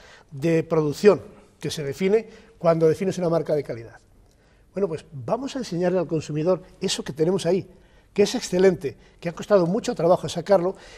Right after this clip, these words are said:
y muchas veces vamos a dejar de inventarnos cosas nuevas, y también de que, como mi vecino tiene una marca de calidad, yo voy a ver si consigo otra,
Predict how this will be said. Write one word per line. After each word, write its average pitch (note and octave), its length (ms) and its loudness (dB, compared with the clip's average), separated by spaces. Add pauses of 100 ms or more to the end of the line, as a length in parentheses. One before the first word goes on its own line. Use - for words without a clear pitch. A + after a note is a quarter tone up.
y C#3+ 80 -4
muchas A#3+ 240 2
veces A#3+ 260 -2
vamos F#3+ 280 0
a F#3+ 40 0
dejar G3+ 260 0
de D#3 120 -2
inventarnos E3+ 640 0
cosas F3+ 300 -6
nuevas, F3 400 2 (440)
y G3 120 -2
también A#3 400 0 (560)
de D#3+ 240 0
que, - 300 -2 (120)
como F#3 300 2
mi F3+ 120 0
vecino F3 360 -4
tiene A#3 220 0
una G#3+ 60 2
marca A3 240 0
de D#3 120 2
calidad, F#3 420 2 (420)
yo A3 120 4
voy A#3+ 100 2
a B3 60 2
ver A#3+ 80 0
si G3+ 100 -6
consigo F3 460 -2
otra, - 260 -4